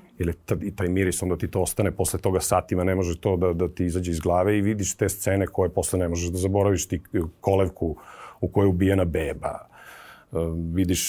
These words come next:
scenu u spavaćoj sobi da je otac pokušao, otvorio je natkasnu, e,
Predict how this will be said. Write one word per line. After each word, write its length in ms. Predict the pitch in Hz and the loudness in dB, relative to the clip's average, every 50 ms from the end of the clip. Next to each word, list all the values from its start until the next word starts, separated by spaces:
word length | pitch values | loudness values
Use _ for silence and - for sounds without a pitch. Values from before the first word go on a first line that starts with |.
| - - - - - - - | -4 -4 -6 -6 -6 -6 -6
scenu 440 | - - - 101 95 98 98 95 95 | -4 0 2 4 4 4 4 4 2
u 140 | 92 90 90 | 2 2 0
spavaćoj 460 | - - - 98 98 98 98 - 95 | 0 2 4 4 4 4 2 2 0
sobi 340 | - - 107 104 101 98 101 | 0 2 2 2 4 4 4
da 120 | 87 98 | 4 6
je 100 | 95 92 | 6 6
otac 400 | 92 90 92 - - - - - | 4 4 2 0 0 -2 0 -2
pokušao, 640 | - - 101 90 - - 104 - - 104 98 92 92 | -2 0 -2 -2 0 -2 -4 0 2 4 4 4 4
otvorio 440 | 90 - - 92 90 92 95 98 95 | 2 0 0 2 2 4 4 6 4
je 60 | 90 92 | 4 4
natkasnu, 760 | 92 92 92 - - - 101 - - - 95 92 90 87 85 | 2 2 0 -2 -4 -4 -4 -4 -2 -2 -2 -2 -2 -2 -4
e, 680 | - _ - - - - - - - - _ _ - | -8 _ -20 -20 -20 -20 -20 -20 -20 -20 _ _ -2